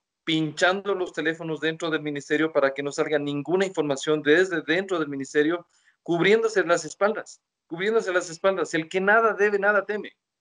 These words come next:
¿Por qué tienen que andar haciendo eso? ¿Por qué tienen que andar pinchando los teléfonos de los funcionarios? ¿Por qué tienen que estar sacando gente técnica de nueve años que saben el teje y maneje?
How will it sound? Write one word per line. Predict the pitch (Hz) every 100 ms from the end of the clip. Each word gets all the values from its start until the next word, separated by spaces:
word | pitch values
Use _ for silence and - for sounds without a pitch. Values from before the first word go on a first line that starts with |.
| _
¿Por | 156 151
qué | 208
tienen | 202 202 196
que | 190
andar | 175 185
haciendo | 175 180 165
eso? | 165 165 175 160
¿Por | 175 170
qué | 196
tienen | 202 202
que | 196
andar | 170 170 170 165
pinchando | 165 147 175 175
los | 160 160
teléfonos | 151 151 160 151
de |
los | 139 135
funcionarios? | 135 139 135 147 160 151 _ _ - _
¿Por | - 160
qué | 202
tienen | 208 214 214
que |
estar | 185 196
sacando | 190 175 180 185 185 185 -
gente | - 185 185 190 - _
técnica | 190 196 208 208 175
de | 170
nueve | 175 175 175
años | 196 196 - _ _ _ _
que | 170
saben | 165 202 214 214
el | 190 -
teje | 196 202
y | 202
maneje? | 151 190 208 -